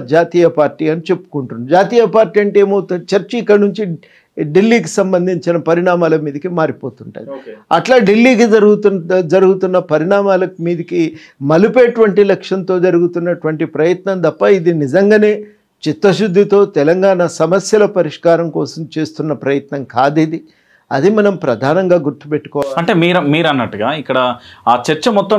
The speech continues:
Speaker 2: ఢిల్లీకి మారుతుందని మీరు చెప్తున్నారు, కానీ తెలంగాణ సమాజం ఏమంటుందంటే ఆ టీఆర్ఎస్ పార్టీకి సంబంధించిన నేతలు మెయిన్గా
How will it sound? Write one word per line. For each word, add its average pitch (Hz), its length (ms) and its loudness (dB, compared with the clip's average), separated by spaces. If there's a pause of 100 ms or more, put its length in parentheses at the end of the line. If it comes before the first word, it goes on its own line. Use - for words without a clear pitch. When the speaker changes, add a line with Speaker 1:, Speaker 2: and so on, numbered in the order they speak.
(120)
Speaker 2:
ఢిల్లీకి 202 460 0
మారుతుందని 156 540 0
మీరు 147 180 -2
చెప్తున్నారు, 110 420 -6 (440)
కానీ 214 200 2 (140)
తెలంగాణ 202 340 0 (120)
సమాజం 156 420 0
ఏమంటుందంటే 110 640 -4 (100)
ఆ - 20 4 (140)
టీఆర్ఎస్ 180 420 0
పార్టీకి 120 340 -2
సంబంధించిన 110 460 -4
నేతలు 101 280 -8
మెయిన్గా 117 240 -2